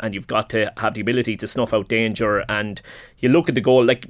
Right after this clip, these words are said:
Liverpool should have won the game today, okay? They played three times as many patches as Bournemouth. They had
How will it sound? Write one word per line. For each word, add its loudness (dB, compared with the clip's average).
Liverpool 4
should 4
have 2
won 4
the 0
game -2
today, -4
okay? -4
They -4
played -2
three 0
times 2
as -6
many 0
patches -2
as -8
Bournemouth. -4
They -2
had -2